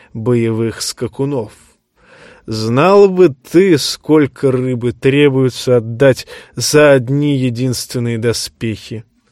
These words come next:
Давос из семи своих сыновей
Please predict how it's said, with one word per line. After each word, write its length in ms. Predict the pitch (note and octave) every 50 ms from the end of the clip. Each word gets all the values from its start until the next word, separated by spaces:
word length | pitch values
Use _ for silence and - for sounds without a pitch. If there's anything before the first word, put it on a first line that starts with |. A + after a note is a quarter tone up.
| _ _ _ _ _ _ _ _ _ _ _ _ _ _ _ _ _ _ _ _ _
Давос 580 | A2+ G2+ G#2 C3+ F3 F#3+ F#3+ G3 F#3 - - F3
из 100 | E3 -
семи 420 | - - - D3 D3+ D#3+ F3+ F3+
своих 460 | - - - C#3 C#3+ C#3 C3 A#2+ -
сыновей 720 | - - - A#2+ A#2 A#2 A#2+ B2+ C3+ D#3 E3+ E3+ D#3+ D3+